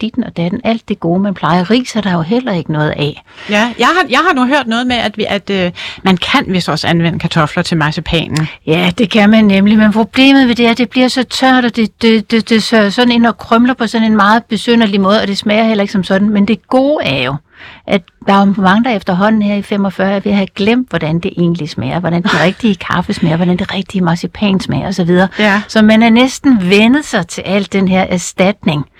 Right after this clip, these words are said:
Speaker 1: og lidt, øh, pudsige smag, som man måske kan, kan kalde det, som man tror, at det efterhånden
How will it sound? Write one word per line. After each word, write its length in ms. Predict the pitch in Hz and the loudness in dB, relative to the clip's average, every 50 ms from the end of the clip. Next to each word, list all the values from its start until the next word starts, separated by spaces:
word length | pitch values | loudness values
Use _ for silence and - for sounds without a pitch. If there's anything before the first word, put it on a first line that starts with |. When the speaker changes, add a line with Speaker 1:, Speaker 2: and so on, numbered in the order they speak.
| - - - - - - - | -18 -16 -16 -14 -14 -16 -10
Speaker 1:
og 180 | - - 170 180 | -4 -2 0 2
lidt, 220 | 180 185 175 - | 2 0 0 2
øh, 160 | 180 160 156 156 - | 0 0 0 -2 -6
pudsige 440 | - - 214 208 - - 214 175 151 | -4 -2 -2 -2 0 -2 -2 -4 -4
smag, 280 | - - 165 160 170 170 | -2 -2 -2 0 0 0
som 120 | 180 170 | 0 0
man 140 | 170 165 160 | 0 0 0
måske 320 | 160 160 165 - 180 175 | -2 -4 -4 -2 -4 -2
kan, 340 | 175 - 160 156 151 156 165 - _ _ _ - | -2 -2 -2 -2 -2 -4 -6 -10 _ _ _ -4
kan 140 | - 170 160 | -4 -4 -2
kalde 280 | - 175 165 175 180 | 0 2 2 2 2
det, 140 | 208 196 180 | 0 -2 -2
som 160 | - 190 170 | -2 -2 -2
man 180 | 165 170 165 170 | 0 0 -2 -2
tror, 200 | - - 185 180 | -2 -2 -2 -2
at 160 | 170 - - | -2 -2 -4
det 160 | 185 180 190 | -2 -2 -2
efterhånden 480 | 170 - - 160 160 165 165 165 160 | -4 -4 -4 -2 0 0 0 0 -2